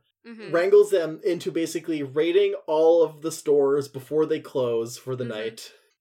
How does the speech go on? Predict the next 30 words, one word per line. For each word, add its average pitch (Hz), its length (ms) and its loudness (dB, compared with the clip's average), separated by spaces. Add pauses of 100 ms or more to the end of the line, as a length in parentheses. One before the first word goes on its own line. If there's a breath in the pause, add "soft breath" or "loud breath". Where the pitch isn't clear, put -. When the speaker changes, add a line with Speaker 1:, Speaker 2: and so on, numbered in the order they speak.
Speaker 2:
Gonna 190 140 6
pay 190 200 2
everything 262 300 -2
in 214 100 2
cash, 147 500 -4
and 175 180 -2
Emily, 208 340 6
come 214 180 -6
on, 160 280 2
girl, 117 260 -4
realize 214 500 -2
something 139 340 -6
about 120 260 -4
this 117 180 -8
man. 123 380 -6
<laughs> - 60 -16
Speaker 1:
Yeah, 220 380 2
like, 220 240 -4
look, 208 300 -4
Emily, 277 580 -2 (300)
he's 277 200 -2
independently 254 580 -2
wealthy 190 500 -4 (240)
by 214 120 0
one 240 280 -2
way 214 200 -2
or 185 120 -2
another. 175 500 -6
<laughs> - 560 -20
Speaker 2:
Yeah. - 360 -4